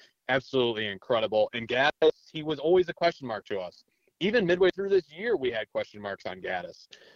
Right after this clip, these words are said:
Uh, but he's really found his groove in the second half of this season, and he was dialing it up. I mean, he gifted us seven points at the start of that game that swung the entire momentum. That's a, that's a Gaddis play call that gave us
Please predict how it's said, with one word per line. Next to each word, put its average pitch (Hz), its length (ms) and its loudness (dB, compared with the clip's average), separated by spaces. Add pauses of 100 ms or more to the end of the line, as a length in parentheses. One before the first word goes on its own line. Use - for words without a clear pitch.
(140)
Uh, 110 220 4
but 117 160 -2
he's 175 240 -2
really 143 260 4
found 123 280 2
his 107 120 -12
groove 107 400 -8
in 104 80 -14
the 107 80 -10
second 107 280 -2
half 104 200 -4
of 101 60 -10
this 98 140 -6
season, 95 480 -8 (300)
and 101 400 -2
he 143 120 2
was 117 120 0
dialing 107 500 2
it 101 100 -6
up. 98 260 0
I 117 60 -6
mean, 110 160 -6
he 165 100 -2
gifted 135 380 0
us 104 240 -2
seven 110 260 -2
points 104 440 -4
at 117 80 -6
the 107 80 -4
start 110 280 0
of 104 60 -2
that 95 160 -4
game 95 340 -6 (280)
that 120 120 2
swung 131 380 0
the 113 100 -4
entire 113 300 2
momentum. 104 340 -4
That's 147 180 0
a, 190 120 4
that's 220 160 0
a 202 40 2
Gaddis 151 340 0 (100)
play 139 160 -2
call 90 300 -14 (340)
that 127 160 -4
gave 131 180 0
us 127 100 -8